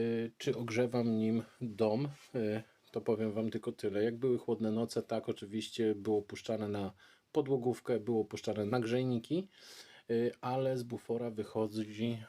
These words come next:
tutaj mam rozejście, do góry idzie na grzejniki, a w lewą stronę idzie na podłogówkę. I teraz ja Wam powiem tak,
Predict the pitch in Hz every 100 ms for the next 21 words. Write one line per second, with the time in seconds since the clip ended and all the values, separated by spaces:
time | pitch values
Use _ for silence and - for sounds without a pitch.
0 | - 113 - 110 110 - 117 107 107 104
1 | 101 92 - 143 151 _ - - - -
2 | - _ 117 123 117 113 110 107 107 101
3 | 104 104 92 135 160 - - - - 107
4 | 117 117 - - 117 113 110 113 110 107
5 | - 117 110 101 110 98 107 110 104 95
6 | 117 139 143 - - - - 117 117 117
7 | 110 110 113 117 - 107 -